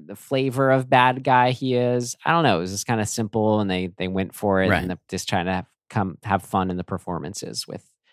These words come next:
Speaker 1: figuring out the quirkiness of their characters.
Speaker 2: Yeah, it didn't devolve into this, this kind of, I think we've seen this a couple times, where it becomes, like, a case study of, like, why is he the way he is? It's like, we don't care.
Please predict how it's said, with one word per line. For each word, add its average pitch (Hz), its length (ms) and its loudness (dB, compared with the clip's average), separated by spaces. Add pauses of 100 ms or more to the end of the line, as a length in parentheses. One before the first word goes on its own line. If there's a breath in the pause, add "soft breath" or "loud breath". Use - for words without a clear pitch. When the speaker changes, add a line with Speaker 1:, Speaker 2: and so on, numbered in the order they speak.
(180)
Speaker 1:
figuring 85 420 -4
out 82 300 -2
the 87 320 -4 (680)
quirkiness 85 540 -8
of 82 100 -12
their 78 200 -6
characters. 78 760 -8 (1500 soft breath)
Speaker 2:
Yeah, 170 140 6
it 156 140 2
didn't 226 320 2
devolve 123 640 4
into 117 280 0
this, 110 600 -2
this 104 200 0
kind 113 340 0
of, 95 400 -2 (260)
I 120 80 -6
think 139 200 -6
we've 107 160 -2
seen 104 280 -4
this 98 160 -6
a 95 40 -6
couple 98 280 -6
times, 92 360 -4
where 101 140 -2
it - 80 -6
becomes, 98 540 -4
like, 92 360 -2 (400)
a 120 80 0
case - 420 0
study 92 580 0
of, 85 320 -2
like, 90 280 0
why 92 340 -2
is 85 240 -4
he 90 140 -4
the 82 120 -4
way 85 220 -2
he 87 240 -2
is? 80 320 -4
It's - 100 -10
like, 123 240 -8
we 175 220 -6
don't 104 160 -4
care. - 280 -12